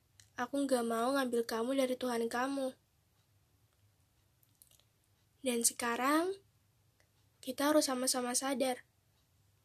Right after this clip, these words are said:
kalau jalan keluarnya itu cuman satu. Selesai. Kisah kita cukup sampai sini. Bukan karena aku udah gak cinta lagi sama kamu. Dan bukan karena aku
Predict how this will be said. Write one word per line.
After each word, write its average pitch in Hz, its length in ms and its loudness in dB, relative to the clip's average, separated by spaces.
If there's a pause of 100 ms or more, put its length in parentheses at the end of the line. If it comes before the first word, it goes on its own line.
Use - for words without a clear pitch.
(120)
kalau 247 480 2
jalan 233 400 0
keluarnya 240 480 -2
itu 277 160 -4
cuman 247 240 -4
satu. 247 480 -6 (1400)
Selesai. 254 800 0 (1200)
Kisah 247 320 0
kita 277 400 0
cukup 269 240 -4
sampai 233 320 -4
sini. 277 480 0 (1500)
Bukan 240 240 -2
karena 240 400 -4
aku 254 160 -2
udah 247 80 2
gak 233 240 -4
cinta 240 240 -4
lagi 269 320 0
sama 277 320 -2
kamu. 294 400 -2 (880)
Dan 233 240 0
bukan 240 240 -4
karena 254 320 -4
aku 247 160 -8